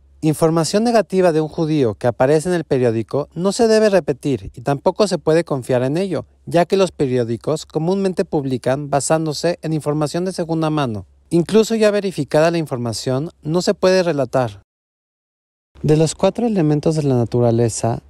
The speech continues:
el intangible fuego y aire se consideran más poderosos que la tangible agua y tierra. El fuego puede destruir la materia que sea por completo y el aire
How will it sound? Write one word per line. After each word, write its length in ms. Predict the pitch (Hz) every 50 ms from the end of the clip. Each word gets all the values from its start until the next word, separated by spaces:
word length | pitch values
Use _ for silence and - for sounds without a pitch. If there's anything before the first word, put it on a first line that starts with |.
| _ -
el 140 | - 143 147
intangible 680 | 156 147 - 165 165 160 - - 190 180 185 202 208
fuego 380 | - - - 170 165 156 165
y 100 | 160 143
aire 360 | 131 120 117 113 123 131 - -
se 200 | - - - 160
consideran 540 | - 170 165 156 - 170 170 175 175 190 202
más 160 | 202 202 175
poderosos 600 | - - 190 175 156 139 135 123 - 151 151 -
que 100 | - -
la 80 | 143 139
tangible 680 | 127 - 139 139 123 - - 175 170 170 170 180 196 - -
agua 440 | - 156 156 151 - 175 185 185 -
y 120 | - -
tierra. 460 | - - - 139 127 104 104 98 95 - - _ _ _ -
El 180 | - 139 131 117
fuego 540 | - - 139 123 117 117 123 143 165 175 - - -
puede 200 | - 190 202 220
destruir 340 | 220 - - 196 196 190
la 100 | 190 196
materia 460 | 185 175 160 - - 165 165 160 175 165
que 160 | - 147 127
sea 420 | - - 123 120 107 107 113 - - -
por 160 | - 143 139
completo 600 | - 156 151 139 - 180 196 190 - - - - - _
y 120 | - 135 139
el 100 | 139 143
aire 360 | 151 156 160 156 180 190 208